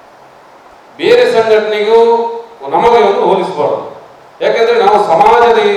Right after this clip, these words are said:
ರೀತಿಯಂತ ಕೆಲಸ ಮಾಡುವ ಸಂಘಟನೆ, ದೇಶ ಪ್ರೇಮ, ಸಮಾಜದ ಕೆಲಸ ಮಾಡುವ ಸಂಘಟನೆ. ಹಾಗಾಗಿ ಈ ತರ ದಬ್ಬಾಳಿಕೆಯನ್ನು ಮಾಡಿದ್ರೆ ಇದಕ್ಕೆ ರಾಜ್ಯ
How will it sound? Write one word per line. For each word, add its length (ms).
ರೀತಿಯಂತ 360
ಕೆಲಸ 160
ಮಾಡುವ 180
ಸಂಘಟನೆ, 340
ದೇಶ 140
ಪ್ರೇಮ, 220
ಸಮಾಜದ 480
ಕೆಲಸ 180
ಮಾಡುವ 180
ಸಂಘಟನೆ. 380
ಹಾಗಾಗಿ 440
ಈ 100
ತರ 140
ದಬ್ಬಾಳಿಕೆಯನ್ನು 600
ಮಾಡಿದ್ರೆ 300
ಇದಕ್ಕೆ 300
ರಾಜ್ಯ 240